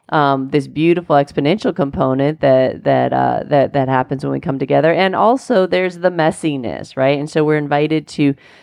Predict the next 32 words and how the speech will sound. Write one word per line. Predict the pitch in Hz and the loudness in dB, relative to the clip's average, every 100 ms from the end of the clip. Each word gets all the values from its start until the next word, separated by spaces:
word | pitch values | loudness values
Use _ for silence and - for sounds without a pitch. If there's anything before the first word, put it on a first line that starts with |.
| _ - | _ -2
to, | 156 143 - | -2 0 -4
to | 160 | 0
address | 151 139 160 170 - | 0 2 2 2 0
that | 185 151 | -2 -2
messiness | 143 139 139 151 139 139 139 - _ - _ _ | 0 0 0 -2 0 2 2 0 _ -20 _ _
from | _ - - 170 165 151 147 | _ -10 0 2 4 0 -4
that | 139 131 131 | -4 -2 -2
promise | - - 139 135 135 135 | -4 -2 0 0 -2 -2
of | 143 | -2
the | 139 | -2
fact | 135 139 131 131 - | -2 0 -2 -4 -2
that, | 139 127 - | 2 2 2
that | 147 147 | -4 0
there | 156 | 2
is | 170 | 2
an | 190 196 | 0 -2
energetic | 190 202 185 185 196 196 - | -2 -4 0 2 2 -2 -2
exponential | 170 175 - 180 180 185 196 | -2 -2 -4 -2 -2 -2 -4
factor | 185 - 151 285 - 180 165 | -4 -2 0 -2 -4 0 0
when | 135 | 0
we | 135 | -2
come | - 135 | -2 0
together. | 131 | 2
We're | 139 | 2
like | 160 170 | 2 0
a | 185 | -2
force | - 196 202 | 0 0 0
multiplier | 147 165 - - - 135 131 131 | -2 0 0 -4 -2 0 2 0
when | 135 131 | 0 -4
we | 131 | -6
come | 139 135 | -6 -4
together, | 135 135 127 127 | -2 0 2 0